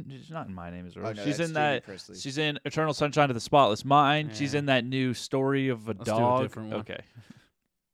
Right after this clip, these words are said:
Speaker 1: She's in. Isn't she in Spider-Man?
Speaker 2: She's in a
Speaker 1: Um,
Speaker 2: lot
Speaker 1: you
Speaker 2: of
Speaker 1: guys might
Speaker 3: Maybe.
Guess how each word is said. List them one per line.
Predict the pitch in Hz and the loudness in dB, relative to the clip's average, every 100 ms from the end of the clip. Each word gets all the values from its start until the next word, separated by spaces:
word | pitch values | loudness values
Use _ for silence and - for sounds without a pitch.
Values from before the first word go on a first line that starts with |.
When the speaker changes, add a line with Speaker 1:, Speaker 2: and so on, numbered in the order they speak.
| _ _ _ _ _ _ _ _ _ _ _ _ _ _ _ _ _ _ _ _ _ _ _ | _ _ _ _ _ _ _ _ _ _ _ _ _ _ _ _ _ _ _ _ _ _ _
Speaker 1:
She's | - 143 135 | -8 -6 -2
in. | 131 123 113 107 98 76 - - | -2 -2 -2 -4 -8 -12 -18 -14
Isn't | 127 139 | -12 -12
she | 147 | -12
in | 127 | -12
Spider-Man? | - 101 107 135 143 143 135 _ _ _ _ _ _ | -12 -14 -12 -14 -18 -20 -20 _ _ _ _ _ _
Speaker 2:
She's | - - | -20 -16
in | - | -14
a | |
Speaker 1:
Um, | - | -14
Speaker 2:
lot | |
Speaker 1:
you | 85 | -14
Speaker 2:
of | 82 | -12
Speaker 1:
guys | - 113 | -14 -12
might | |
Speaker 3:
Maybe. | 110 | -10